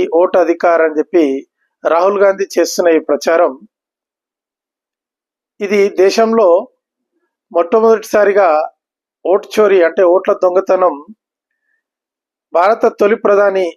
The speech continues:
ఎన్నికల్లోనే జరిగింది. గాంధీ గారి ముందుకు కాంగ్రెస్ పార్టీ ప్రస్తావనలో వచ్చే, ప్రధాని ప్రస్తావనలో తీసుకొచ్చినప్పుడు అప్పటికి దేశంలో పదిహేను రాష్ట్ర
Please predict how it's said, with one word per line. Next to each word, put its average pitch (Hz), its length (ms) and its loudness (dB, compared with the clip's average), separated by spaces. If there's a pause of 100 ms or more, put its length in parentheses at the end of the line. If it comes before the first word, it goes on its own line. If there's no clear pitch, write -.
ఎన్నికల్లోనే 185 540 2
జరిగింది. 127 360 -6 (3250)
గాంధీ 190 400 0
గారి 233 240 2
ముందుకు 196 340 -2 (380)
కాంగ్రెస్ 190 400 -2
పార్టీ 190 320 0 (1400)
ప్రస్తావనలో 196 560 0
వచ్చే, 185 220 -2 (360)
ప్రధాని 190 380 0
ప్రస్తావనలో 185 500 0 (280)
తీసుకొచ్చినప్పుడు 180 720 -2 (1000)
అప్పటికి 233 380 -2 (140)
దేశంలో 220 340 0 (120)
పదిహేను 196 440 2 (800)
రాష్ట్ర 180 320 -2